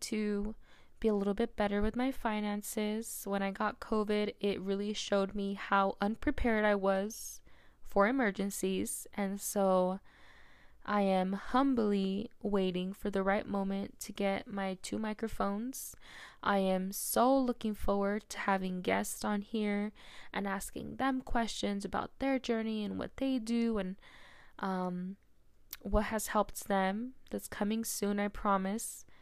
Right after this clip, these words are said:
In the meantime, I hope that I'm enough. <laughs> I know I am enough, but just, I'm letting you guys know it's coming.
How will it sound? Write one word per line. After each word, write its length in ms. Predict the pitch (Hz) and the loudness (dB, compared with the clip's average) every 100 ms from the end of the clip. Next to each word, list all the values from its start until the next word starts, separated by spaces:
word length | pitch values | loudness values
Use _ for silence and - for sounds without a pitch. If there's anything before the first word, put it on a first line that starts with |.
| - - - | -20 -20 -4
In 80 | 202 | 2
the 80 | 202 | 2
meantime, 640 | 208 226 - 240 226 233 | 2 0 0 2 2 2
I 80 | 214 | 0
hope 280 | 202 202 214 | 2 0 2
that 340 | 196 190 196 - - - | 4 4 0 -8 -10 0
I'm 220 | 202 208 | 2 2
enough. 400 | 214 208 262 - 247 - | 2 0 -2 -2 0 0
<laughs> 180 | - - | 2 4
I 140 | 226 | 4
know 220 | 208 262 | 4 4
I 80 | 240 | 4
am 200 | 202 196 | 2 2
enough, 480 | 190 185 185 277 - - | 2 4 4 2 -4 -4
but 120 | 202 | -2
just, 420 | 196 208 - - - - - - - - | 0 -2 -4 -12 -14 -20 -18 -18 -18 -6
I'm 120 | 208 | 0
letting 240 | 208 247 277 | 2 4 2
you 120 | 294 | 2
guys 240 | 302 302 | 0 0
know 200 | 302 311 | 0 0
it's 200 | 269 - | 0 -4
coming. 480 | - 277 277 233 208 | -4 2 4 2 0